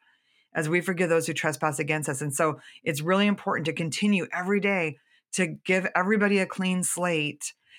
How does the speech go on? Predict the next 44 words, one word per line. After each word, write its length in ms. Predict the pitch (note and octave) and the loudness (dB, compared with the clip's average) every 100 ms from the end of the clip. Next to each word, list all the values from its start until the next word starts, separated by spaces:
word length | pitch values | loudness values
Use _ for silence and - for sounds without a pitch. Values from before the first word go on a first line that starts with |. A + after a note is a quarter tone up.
| - | -14
so 160 | - G3 | -2 0
that 160 | F3+ | 0
you 300 | E3 F3+ G3+ | 0 0 2
aren't 220 | F3+ E3 - | 2 0 -2
carrying 300 | F#3+ F3 D#3+ | -2 -2 -2
around 560 | D#3 E3+ D#3+ D#3 D3+ - _ _ E3 | 0 2 2 0 -4 -10 _ _ 0
those, 280 | F3 D#3+ - - | 0 0 -8 -6
those 220 | D#3+ E3 | -2 2
ugly 260 | E3+ D#3+ E3 | 2 2 -2
thoughts 320 | C#3+ D#3+ E3 | 2 0 0
in 80 | D#3+ | -2
your 140 | D3+ | -2
head 360 | C3+ D#3+ D#3 D3 | -2 0 0 0
of, 180 | D3 C3+ | -2 -2
"Oh, 120 | D#3+ D3+ | -4 -2
nobody 280 | D3+ D#3+ | -2 -2
cares 260 | D3 E3 D#3+ | -4 -4 -2
about 160 | D#3 D#3 | -2 -2
me," 140 | D3 | -4
or, 100 | C#3+ | 0
"That 180 | D3 - | -2 -2
person's 300 | D#3+ D#3+ D3+ | -6 -6 -4
just 120 | D3+ | -2
out 140 | D3+ | -2
to 80 | - | -2
get 260 | D3+ D#3 - | -2 -2 -2
me," 200 | D3+ D3 | -4 -2
or, 200 | D3 C#3 - - - - | -4 -6 -14 -20 -20 -8
you 100 | D#3+ | -4
know, 80 | |
"They're 160 | D3 D3+ | 0 0
just 160 | D#3 D3+ | 0 -4
such 140 | E3 | -4
a 40 | |
disappointment." 680 | D#3 D#3 C#3+ D#3+ D#3+ C#3+ C3+ _ - C#3+ | -4 -6 -4 -4 -4 -4 -6 _ -20 -10
And 120 | E3+ F3 | -2 0
then 140 | E3+ | 2
the 100 | E3+ | 2
other 160 | E3+ G3+ | 2 2
thing 200 | G#3 F#3+ | 2 2
that 100 | F3+ | 2
I 80 | |
do 300 | E3 F3 G3+ | 2 2 2
is 320 | F#3+ E3 D3+ | 2 0 -4